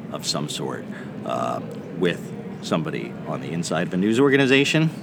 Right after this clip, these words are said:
and that doesn't necessarily mean, have to mean, you know, face to face, but say it's somebody you follow on Facebook or Twitter,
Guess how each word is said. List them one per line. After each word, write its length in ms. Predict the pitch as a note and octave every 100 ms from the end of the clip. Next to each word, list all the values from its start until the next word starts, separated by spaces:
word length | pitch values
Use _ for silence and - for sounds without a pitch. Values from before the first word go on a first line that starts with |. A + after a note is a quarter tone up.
| - -
and 180 | F#2+ G2
that 400 | A#2 - - -
doesn't 240 | A#2+ G#2
necessarily 640 | G#2 G2+ - G#2+ F#2+ F2+
mean, 580 | D#2+ D2 - G2+ F#2 F2 - - -
have 160 | - G2+
to 80 | F#2
mean, 260 | E2+ D#2 C#2
you 80 | E2+
know, 80 | D2
face 220 | G#2 -
to 80 | -
face, 320 | G#2+ C#3 -
but 240 | - D#2 E2+ - - - -
say 180 | A2+ F#2+
it's 180 | -
somebody 280 | - F#2+ E2+
you 80 | E2
follow 380 | - D#2+ C#2+ C2
on 120 | C2+
Facebook 480 | - G2 F#2 E2 C2+
or 120 | C2+
Twitter, 460 | - G#2 D#2 C2